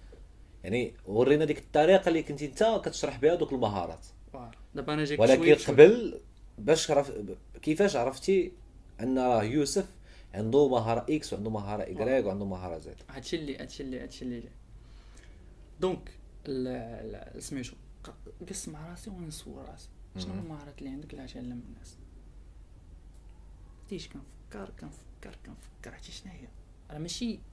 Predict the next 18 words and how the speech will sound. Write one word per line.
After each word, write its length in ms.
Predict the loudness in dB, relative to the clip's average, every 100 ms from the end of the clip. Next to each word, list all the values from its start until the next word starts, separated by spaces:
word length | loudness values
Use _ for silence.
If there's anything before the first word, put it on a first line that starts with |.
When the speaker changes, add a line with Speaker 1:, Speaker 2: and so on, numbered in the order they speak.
| -16
Speaker 2:
كنت 180 | -10
جالس 300 | -4 -4 -4
واحد 180 | -12 -12
النهار 220 | -10 -8
وجي 200 | -8 -8
وانا 160 | -8 -8
نكتبهم 420 | -10 -12 -10 -10
في 140 | -10 -10
ورقه 280 | -12 -10
نقول 260 | -10 -10 -8
فوالا 260 | -4 -2 -2
المهارات، 540 | -4 -8 -8 -8 -8
هذا 100 | -6
هو 60 | -2
Speaker 1:
نعم. 120 | -2
Speaker 2:
الخطا 380 | -2 -6 -10 -10
ديال 220 | -8 -6
الناس. 420 | -6 -6 -6 -8